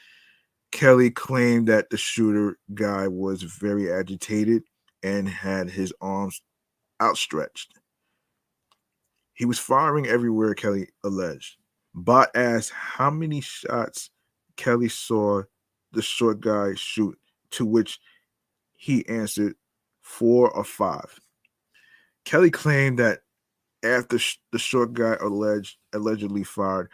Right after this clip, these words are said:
the woman on the ground was, was kicking all the time. She was crawling and stumbling across the road, he claimed.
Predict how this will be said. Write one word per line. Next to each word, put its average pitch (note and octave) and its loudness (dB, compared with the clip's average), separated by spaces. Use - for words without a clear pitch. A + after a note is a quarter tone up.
the A2 -4
woman B2 -2
on G#2+ -2
the - -10
ground G2+ -2
was, - -6
was G#2+ -4
kicking A2+ -2
all G#2 4
the F#2+ -10
time. F2 -6
She - -4
was A#2+ 0
crawling C#3 4
and A#2+ -8
stumbling G#2 -4
across - -4
the G2 -6
road, F#2 0
he A2 0
claimed. F#2+ -4